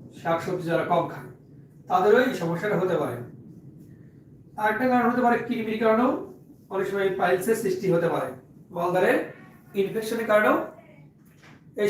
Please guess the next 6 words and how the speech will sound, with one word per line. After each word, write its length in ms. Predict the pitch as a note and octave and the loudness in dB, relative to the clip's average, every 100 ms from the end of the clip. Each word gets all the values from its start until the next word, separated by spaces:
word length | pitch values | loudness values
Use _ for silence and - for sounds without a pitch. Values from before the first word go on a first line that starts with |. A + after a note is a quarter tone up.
| G3+ | 2
সমস্যাটা 440 | F#3 F3+ G#3 B3+ E4 - - - C#4+ | 0 0 0 0 0 -4 -16 -8 -2
হতে 200 | D4 F#3+ | 2 2
পারে। 160 | D#3+ - - - - - _ - _ _ _ _ _ _ - _ _ G#3 | 2 -2 -4 -12 -14 -18 _ -20 _ _ _ _ _ _ -20 _ _ 0
আর 140 | G#3+ G#3+ | 2 2
কি 60 | A#3+ | 4
হয়? 160 | B3+ | 4